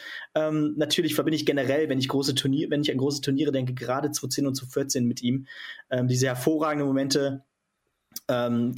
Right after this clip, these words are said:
gerade die, die Gruppenphase, ich glaub, das vier null gegen Australien, zweitausendzehn war auch mit ihm,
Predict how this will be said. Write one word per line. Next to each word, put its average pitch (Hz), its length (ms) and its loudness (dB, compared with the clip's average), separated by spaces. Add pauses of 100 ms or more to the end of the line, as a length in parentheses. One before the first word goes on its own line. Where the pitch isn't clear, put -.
gerade 143 300 0
die, 135 200 -4
die 127 160 -4
Gruppenphase, 151 640 0
ich 135 80 -2
glaub, 139 220 -2
das - 160 0
vier 151 200 0
null 151 140 2
gegen 139 180 2
Australien, 139 680 0
zweitausendzehn 139 460 0
war 123 120 0
auch 147 160 -2
mit 151 160 -2
ihm, 151 240 0